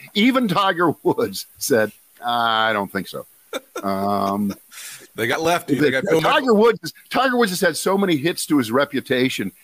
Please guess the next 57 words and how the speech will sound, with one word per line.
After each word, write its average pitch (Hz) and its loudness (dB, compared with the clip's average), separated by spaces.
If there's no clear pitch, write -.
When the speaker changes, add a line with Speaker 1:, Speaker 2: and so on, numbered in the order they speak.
Speaker 1:
He 143 4
probably 190 0
decided 131 0
this 139 -4
is 120 -8
the, 117 -6
the 104 -6
one 123 -2
thing 131 -2
he 107 -6
doesn't 101 -4
need. 95 -4
Speaker 2:
I'm 156 -2
just, 160 0
yeah. 131 0
I've 147 0
had 175 2
about 156 0
six - -4
jump 151 -2
the 143 -4
shark 143 -2
moments. 131 -2
I'll 135 2
be 131 -2
over 127 -2
here 131 0
counting 113 -6
my, 107 -8
my 110 -4
dough. 110 -2
They 139 0
got 165 -4
Lefty. 165 2
They 123 -2
got 135 -2
Phil 165 0
Mickelson. 135 -4
They 135 -2
got 131 -2
some 151 -2
of 120 -2
the 110 -12
biggest 120 0
names 110 -4
in 92 -12
golf, - -8
and 127 -8
the 123 -6
P 147 -2
G 127 0
A 117 2
Speaker 1:
Right. 101 0
Speaker 2:
Tour 110 0
is, 110 -4
is 139 0
imploding. 117 -4